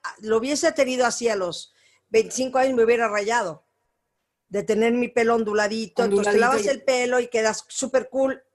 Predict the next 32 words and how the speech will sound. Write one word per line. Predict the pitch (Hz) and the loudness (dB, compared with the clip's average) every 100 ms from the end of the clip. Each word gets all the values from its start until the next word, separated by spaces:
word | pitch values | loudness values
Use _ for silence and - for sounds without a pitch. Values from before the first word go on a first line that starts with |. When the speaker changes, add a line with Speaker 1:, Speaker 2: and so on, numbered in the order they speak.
| _ _ | _ _
Speaker 1:
Hoy | 180 180 | -6 -4
no, | 185 170 | -4 -6
porque | 190 165 | -10 -12
me | 135 127 | -14 -16
veo, | 139 143 147 _ _ _ _ 113 _ | -12 -12 -12 _ _ _ _ -20 _
pues | 240 | -10
está | - 311 | -4 -4
feito. | 320 330 - - _ _ - - - | -4 -8 -10 -12 _ _ -20 -20 -20
Entonces, | - 170 214 220 | -14 -4 -4 0
Speaker 2:
Mm. | 233 247 | 2 4
Speaker 1:
hay | 220 254 | 4 2
que | 247 | 0
hacer, | 240 - - - - 277 220 262 - | 0 -6 -16 -8 -4 -4 -6 -8 -4
¿no | 262 302 | 0 0
está | 320 330 | 0 -2
feito? | 349 339 494 - _ _ _ _ - | -4 -6 -8 -12 _ _ _ _ -8
Speaker 2:
No, | 214 202 196 | -2 -2 -2
está | 226 | -2
bonito | 220 240 240 311 | -2 -2 -2 -6
tu | 180 | -6
pelito. | 180 156 - - _ - - | -8 -8 -12 -20 _ -20 -6
Speaker 1:
Ahorita | 208 202 233 320 | -2 0 2 2
Speaker 2:
Está, | 320 | 2
Speaker 1:
sí, | 320 | 0
Speaker 2:
está | - 330 | -2 0
Speaker 1:
porque | 285 | 0
Speaker 2:
bonito | 320 277 | 0 0
Speaker 1:
está | 277 285 | 2 0
Speaker 2:
con | 220 | 0
Speaker 1:
hecho. | 233 | -2
Speaker 2:
ese | 262 | -2
cor-, | 233 | -4